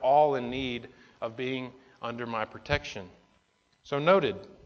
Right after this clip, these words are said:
Don't look down on the homeless man. Don't look down on the heroin addict. Don't look down on the adulterer. Don't look down on the drunkard, the glutton,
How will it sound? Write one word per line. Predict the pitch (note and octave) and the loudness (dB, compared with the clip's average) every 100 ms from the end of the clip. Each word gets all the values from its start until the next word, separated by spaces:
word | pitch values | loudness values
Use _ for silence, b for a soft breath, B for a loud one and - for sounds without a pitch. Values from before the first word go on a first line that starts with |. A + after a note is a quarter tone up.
| - _ _ b b b b b b b | -20 _ _ b b b b b b b
Don't | A2+ B2+ | -2 -2
look | C#3+ C3+ | -2 2
down | C#3 | 4
on | D#3 | 4
the | E3 | 4
homeless | D3 C#3+ C#3 C#3+ | 4 2 0 -2
man. | C#3 C#3 C#3 | -2 0 0
Don't | B2 B2+ B2 B2 | 0 -2 -6 -8
look | A#2+ A#2+ | -6 -4
down | B2+ B2+ | -2 -2
on | A2+ | -4
the | G#2+ | -4
heroin | D3+ E3 D#3+ D#3 | 0 2 2 0
addict. | D#3 D3+ B2 | -2 -2 -4
Don't | A#2+ A#2 | -6 -6
look | A#2 A2 | -8 -8
down | A#2 A#2 | -4 -4
on | A2+ A2+ | -2 -4
the | G#2+ | -4
adulterer. | G#2+ E3+ E3+ D#3+ D3+ | 2 4 4 0 0
Don't | C3+ A2+ A2 | 0 -4 -4
look | A2 | -6
down | A#2 A2+ | -4 -4
on | G#2 | -6
the | |
drunkard, | G2 C#3+ D#3+ D#3 D3 | -6 0 0 2 0
the | A2+ | 0
glutton, | G#2 C#3+ D#3+ D#3+ D#3 D#3 D3+ C#3 | 2 8 8 6 -4 -6 -6 -10